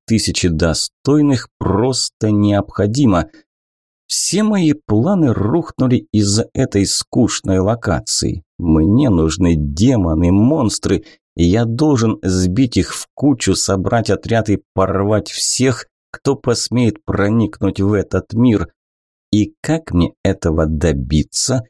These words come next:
Ну, не осьминога уже на эту битву засылать. Да они пока своими щупальцами дошлепают,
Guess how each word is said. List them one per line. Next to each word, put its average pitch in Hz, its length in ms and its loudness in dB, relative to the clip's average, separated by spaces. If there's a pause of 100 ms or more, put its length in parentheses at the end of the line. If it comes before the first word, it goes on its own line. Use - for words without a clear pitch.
(340)
Ну, 113 300 4
не 127 180 4
осьминога 123 560 0
уже 147 240 2
на 143 200 0
эту 123 220 0
битву 107 480 0
засылать. 104 640 0 (220)
Да 87 320 -2
они 127 200 2
пока 113 360 -2
своими - 320 0
щупальцами 104 800 -2
дошлепают, 98 840 -2